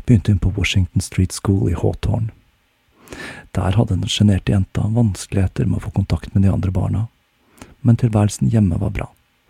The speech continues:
Hun lekte med de andre fosterbarna, og ikke minst så hadde hun sin beste venn i hunden Tippi.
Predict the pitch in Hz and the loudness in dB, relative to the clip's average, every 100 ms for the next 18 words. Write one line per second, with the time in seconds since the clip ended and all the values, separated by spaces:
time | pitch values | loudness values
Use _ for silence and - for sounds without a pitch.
0 | - - - - 104 110 - 107 92 101 | -18 -18 -12 0 4 4 2 2 4 4
1 | 98 95 120 - 110 85 87 110 - - | 2 0 -4 -6 -4 -2 0 -2 -4 -14
2 | - 127 127 113 98 101 - - - - | -4 0 2 4 4 2 -2 -14 -20 -14
3 | - 113 95 76 95 92 113 - - 90 | 0 2 2 0 0 2 0 -2 -2 2
4 | 92 95 85 80 101 - - - - 85 | 4 2 2 0 -2 -4 -4 -4 -2 -2